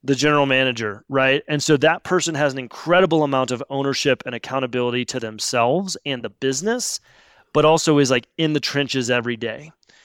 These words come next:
And so we found somebody who can do that.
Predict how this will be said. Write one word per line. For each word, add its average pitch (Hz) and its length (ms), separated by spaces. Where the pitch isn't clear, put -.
And 147 160
so 143 240
we 143 260
found 165 400
somebody 131 500
who 127 160
can 127 200
do 131 280
that. 120 440